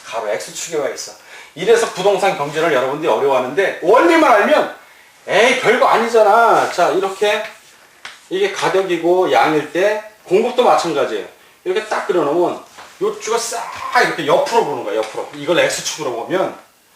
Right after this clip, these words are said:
어, 가격이 많이 변하는데 Y축은 별로 안 변하네? 아, 별로 안 변하지. 폭이 적잖아, 폭이 이렇게. X축은 엄청 많이 변하는데. 이러면 이거는 비탄력적. 반대로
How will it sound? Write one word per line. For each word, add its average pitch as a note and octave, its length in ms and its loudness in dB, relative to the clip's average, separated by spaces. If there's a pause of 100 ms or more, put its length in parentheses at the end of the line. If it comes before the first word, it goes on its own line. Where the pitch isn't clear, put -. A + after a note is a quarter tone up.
(240)
어, A2 380 -6
가격이 C3+ 400 -10
많이 - 360 -4
변하는데 D3+ 580 -4
Y축은 C3 540 0
별로 A#2 180 -6
안 A2 160 -2
변하네? A#2+ 500 -10 (1120)
아, - 180 -12
별로 - 180 -8
안 F3+ 120 -4
변하지. D#3 320 -6
폭이 - 280 -4
적잖아, B3+ 460 -2
폭이 F3 240 -6
이렇게. - 380 -8 (680)
X축은 F3 420 -2
엄청 F#3 280 -2
많이 - 180 0
변하는데. - 480 -8 (520)
이러면 D3 420 -4
이거는 D3 440 -6 (560)
비탄력적. F3+ 680 -10 (400)
반대로 - 420 2